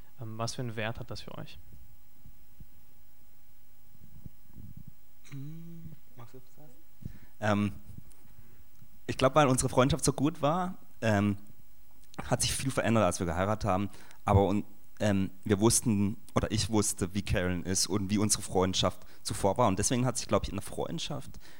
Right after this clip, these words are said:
Speaker 2: nicht viel verändert. Klar, offensichtlich, man lebt zusammen und so weiter. Ähm, aber ich wusste, wie sie ist. Und so wie sie damals war in der Freundschaft, so ist sie jetzt auch noch. Und ich glaub, das war, ähm, das war gut für mich.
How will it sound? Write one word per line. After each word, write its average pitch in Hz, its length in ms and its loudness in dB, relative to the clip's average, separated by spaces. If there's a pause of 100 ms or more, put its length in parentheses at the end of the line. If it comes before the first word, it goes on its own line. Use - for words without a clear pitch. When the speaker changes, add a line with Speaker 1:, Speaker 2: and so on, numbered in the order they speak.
(120)
Speaker 2:
nicht 117 200 2
viel 127 300 4
verändert. 98 540 2
Klar, 113 400 4 (160)
offensichtlich, 113 680 0
man 101 120 4
lebt 95 240 2
zusammen 104 380 2
und 104 80 -2
so 104 100 -4
weiter. 95 220 4 (560)
Ähm, 95 260 0 (640)
aber 98 300 6
ich - 200 -2
wusste, 123 440 4
wie 113 80 4
sie - 160 4
ist. 143 360 2 (500)
Und 117 120 4
so 117 140 4
wie 110 80 4
sie 101 120 2
damals 117 400 4
war 104 160 4
in 95 60 4
der 95 80 -2
Freundschaft, 95 460 0
so - 100 -2
ist - 120 4
sie - 60 2
jetzt - 200 0
auch 87 260 2
noch. 92 140 -2
Und 85 100 -2
ich 87 140 -4
glaub, 92 160 0
das - 240 2
war, 113 180 2 (520)
ähm, 92 240 0 (100)
das - 180 2
war 107 80 6
gut 117 320 0
für - 380 0
mich. 104 560 2